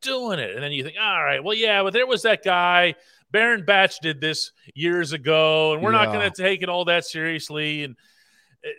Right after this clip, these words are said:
Speaker 1: it's just, he just kept plowing through. So I, I'm gonna say that that one was a pleasant surprise for me.
Speaker 2: To me, I'll be honest with you, D K, and you know when I say this, that it holds true. I pretty much knew everybody that was gonna make the team.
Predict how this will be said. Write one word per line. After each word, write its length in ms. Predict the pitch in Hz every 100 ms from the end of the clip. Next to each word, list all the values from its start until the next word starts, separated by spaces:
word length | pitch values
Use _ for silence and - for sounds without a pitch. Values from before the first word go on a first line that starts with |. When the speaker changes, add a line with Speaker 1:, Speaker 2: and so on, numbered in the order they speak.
| - 196
Speaker 1:
it's 220 | 190 -
just, 260 | 254 - _ _ _
he 320 | - - 214
just 340 | - 214 - -
kept 280 | 202 202 _
plowing 440 | 190 190 190 175
through. 300 | - 190 147
So 160 | - 143
I, 260 | 175 185
I'm 100 | 220
gonna 160 | 247 226
say 220 | - 202
that 160 | 160 143
that 180 | 170 165
one 160 | 147
was 140 | 127 123
a 60 |
pleasant 480 | 113 - 170 127 120
surprise 680 | - 113 110 98 80 - -
for 160 | - 185
me. 60 | -
Speaker 2:
To 180 | 185 185
me, 380 | 175 214 285
I'll 260 | - 214 269
be 180 | 202 165
honest 260 | 165 147 151
with 160 | 135
you, 60 | 135
D 120 | 147
K, 200 | 160 160
and 80 | 180
you 80 | 233
know 200 | 226 180
when 140 | 175
I 80 | 147
say 260 | - 160
this, 240 | 143 139 - 131
that 240 | 131 143
it 100 | 135
holds 320 | 139 143 123 -
true. 320 | 180 156 104 _ _ _ _ _ _ _ _ _ _ -
I 160 | 143 196
pretty 260 | 240 233
much 280 | 233 220 139
knew 220 | 170 170
everybody 420 | 156 143 131 135 131
that 80 |
was 180 | 131 123
gonna 220 | 143 131
make 280 | 120 123 110
the 60 | 104
team. 380 | - 117 95